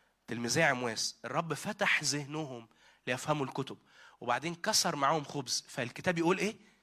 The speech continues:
قولوا معايا، انفتحت أعينهم إيه؟ وعرفاه. بص، بص، حط الجملتين جنب بعض وانتوا تفهموا.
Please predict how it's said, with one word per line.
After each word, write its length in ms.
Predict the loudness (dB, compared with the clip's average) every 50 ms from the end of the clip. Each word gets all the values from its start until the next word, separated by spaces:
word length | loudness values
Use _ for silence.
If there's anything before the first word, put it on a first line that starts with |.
| _ 2
قولوا 180 | 4 4 6 6
معايا، 200 | 6 4 2 -2 -8
انفتحت 500 | -10 0 2 2 2 2 0 -2 0 4
أعينهم 340 | 4 4 6 6 6 6 6
إيه؟ 140 | 6 4 0 -4 -20 _ _ _ _ _ _ _ _ _ _ _ _ _ _ _ _ _ _ _ _ _ 6
وعرفاه. 960 | 8 10 12 12 12 12 10 8 6 4 6 6 6 6 4 0 -4 -8 -12 -18 _ _ _ _ _ _ _ _ _ _ _ _ _ _ _ _ _ _ _ 4
بص، 180 | 6 6 8 8
بص، 220 | 6 6 6 4
حط 240 | 4 2 2 4 2
الجملتين 520 | 0 2 2 2 2 2 2 0 0 2
جنب 200 | 4 4 4 6
بعض 220 | 8 8 8 8 6
وانتوا 220 | 2 -2 -2 -6
تفهموا. 380 | -14 -8 2 2 2 2 2